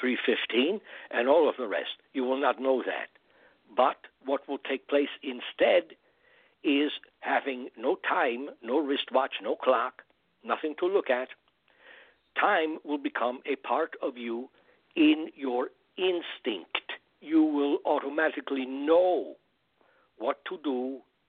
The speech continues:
when to do it, without gauging yourself by or basing yourself on time. Well, one o'clock, I should be doing this. Two thirty, I have to do this.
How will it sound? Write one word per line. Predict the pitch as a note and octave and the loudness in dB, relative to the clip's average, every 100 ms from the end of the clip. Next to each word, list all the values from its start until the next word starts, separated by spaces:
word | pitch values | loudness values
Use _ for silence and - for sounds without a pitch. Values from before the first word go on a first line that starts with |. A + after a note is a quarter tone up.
| _ _ _ | _ _ _
when | G#2 B2 C3 C#3 - - | -2 0 0 -4 -14 -6
to | C#3 | -6
do | G#2+ G#2+ | -4 -6
it, | A#2+ - _ _ | -6 -8 _ _
without | A#2+ C3+ - A#2 B2 C#3 - _ _ _ _ | -10 -8 -2 0 0 -4 -10 _ _ _ _
gauging | A#2+ C#3 D3 C3+ B2+ | 2 2 2 -2 0
yourself | C3 A#2 A2 G#2+ G#2+ - _ _ _ _ - | -2 0 -2 -2 -6 -12 _ _ _ _ 2
by | G2+ G2+ G#2+ A2 - | 4 4 2 -2 -4
or | A#2+ | -2
basing | G2 C3+ - D3+ | 4 2 4 0
yourself | C#3+ C3 C#3 B2+ - | 2 2 2 0 0
on | A2 G2+ G2+ G2 _ _ - | 2 4 2 -6 _ _ -2
time. | B2+ D3 A#2+ - _ - | 0 0 -6 -14 _ 2
Well, | A2+ E3 - _ _ _ | 4 4 -2 _ _ _
one | - G#2+ | -4 -2
o'clock, | D#3 - A3 F#3+ - _ _ | 0 4 4 4 -4 _ _
I | - - | -12 -10
should | A#2+ | -10
be | C3 | -8
doing | C#3 D3 | -6 -6
this. | F3+ G3+ - - _ _ | -4 -6 -6 -18 _ _
Two | B2+ - | -8 0
thirty, | G#3+ D3+ E3 - - | 0 0 -6 -8 -12
I | - | -6
have | G#2 - | -4 -6
to | B3+ | -10
do | C#3+ | -6
this. | C3 G#3 | 0 0